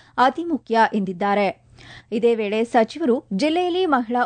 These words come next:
ಉತ್ಪನ್ನಗಳ ಮಾರಾಟಕ್ಕಾಗಿ ಪ್ರತ್ಯೇಕ ಮಾರುಕಟ್ಟೆ ಸ್ಥಾಪಿಸುವ ಭರವಸೆ ನೀಡಿದರು. ಬಳಿಕ ಮಾತನಾಡಿದ ಶಾಸಕ ಪಿ ರವಿಕುಮಾರ್,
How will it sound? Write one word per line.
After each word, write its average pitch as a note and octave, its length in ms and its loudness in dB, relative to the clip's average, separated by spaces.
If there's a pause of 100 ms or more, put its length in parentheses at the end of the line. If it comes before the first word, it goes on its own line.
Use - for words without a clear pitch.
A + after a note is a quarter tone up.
ಉತ್ಪನ್ನಗಳ G#3+ 520 -2
ಮಾರಾಟಕ್ಕಾಗಿ G#3+ 800 -2
ಪ್ರತ್ಯೇಕ C#4 580 0
ಮಾರುಕಟ್ಟೆ A3 580 -2
ಸ್ಥಾಪಿಸುವ A3 680 -2
ಭರವಸೆ A#3+ 600 0
ನೀಡಿದರು. F#3 560 0 (420)
ಬಳಿಕ C4 360 2
ಮಾತನಾಡಿದ F#3+ 500 -2 (120)
ಶಾಸಕ G#3 500 -4 (100)
ಪಿ G#3 220 0
ರವಿಕುಮಾರ್, A3+ 520 0